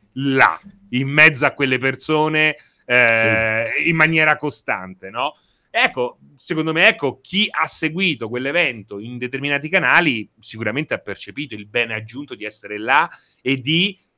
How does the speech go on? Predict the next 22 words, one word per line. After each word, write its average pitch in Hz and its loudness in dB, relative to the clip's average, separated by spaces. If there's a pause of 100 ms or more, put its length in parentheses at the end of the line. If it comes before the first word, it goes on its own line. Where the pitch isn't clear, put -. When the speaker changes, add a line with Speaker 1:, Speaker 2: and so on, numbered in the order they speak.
(260)
Speaker 1:
essere 147 2
là 180 6
per 160 6
rompere 151 4
il 135 -2
cazzo, 175 2
fare 131 0
domande 147 4
e, 110 -4
e 123 2
sgomitare. 113 0 (240)
Poi - 4
è - 8
logico, 165 2
sulla 127 -6
rivista 160 -6
si 123 -12
vedeva 107 -6
di 98 -8
più, 120 -8
son 110 -12
d'accordo. 95 -8